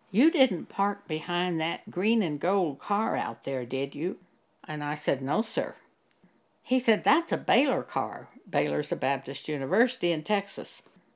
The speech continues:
I said, "Yes, sir." And he said, "You don't happen to be a Christian, do you?" And I said, "Oh, yes, I am. I had just been taken into heaven twice in the night. I was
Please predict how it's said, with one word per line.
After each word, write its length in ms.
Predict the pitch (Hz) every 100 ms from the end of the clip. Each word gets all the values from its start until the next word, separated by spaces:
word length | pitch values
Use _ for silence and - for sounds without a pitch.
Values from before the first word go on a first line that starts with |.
| _ _ _ _ - -
I 120 | 160
said, 280 | - 147 139
"Yes, 200 | 139 143
sir." 280 | - 202 233 - _ _ _ _ _ -
And 220 | 156 143
he 200 | - 214
said, 560 | 208 - 151 127 160 208 - _ _ _ _ _ _ _ _
"You 180 | 226 370
don't 280 | 415 359 -
happen 360 | 269 277 226
to 80 | 196
be 220 | 196 214
a 80 | 165
Christian, 720 | - - 226 311 - 147 123
do 140 | 123 131
you?" 300 | 117 127 - _ _ _ _
And 220 | 202 202
I 140 | 185 185
said, 500 | - 175 156 143 - _ -
"Oh, 420 | 277 311 190 151
yes, 380 | 180 285 269 -
I 200 | 180 -
am. 560 | 226 311 294 - - - _ _ _ _
I 160 | - 403
had 100 | 381
just 260 | - 339 -
been 140 | 247
taken 360 | 240 320 359 269
into 220 | 180 196
heaven 380 | 185 - 285 139
twice 560 | - 208 269 202 - 185
in 140 | 170
the 100 | 170
night. 480 | 156 214 202 - - - _ -
I 180 | 220 285
was 220 | 190 -